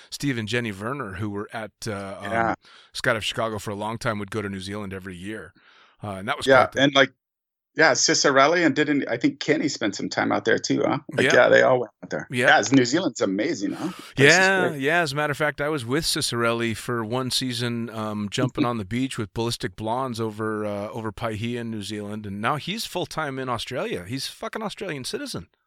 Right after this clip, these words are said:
Speaker 2: Is he really?
Speaker 1: Yeah, man.
Speaker 2: Yeah, I really enjoyed Cicarelli. He was a <laughs> su-,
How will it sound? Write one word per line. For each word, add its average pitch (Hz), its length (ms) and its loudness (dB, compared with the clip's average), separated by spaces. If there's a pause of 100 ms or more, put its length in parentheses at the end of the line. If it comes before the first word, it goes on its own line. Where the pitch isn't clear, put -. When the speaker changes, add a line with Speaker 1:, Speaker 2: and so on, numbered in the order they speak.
(560)
Speaker 2:
Is 214 140 8
he 339 120 12
really? 202 400 8
Speaker 1:
Yeah, 254 340 -2
man. 101 340 -6 (1000)
Speaker 2:
Yeah, 113 160 6
I 123 120 8
really 143 560 8
enjoyed 110 500 0 (100)
Cicarelli. 87 640 -6
He 101 120 0
was 95 180 0
a 85 220 4
<laughs> - 0 -
su-, - 240 4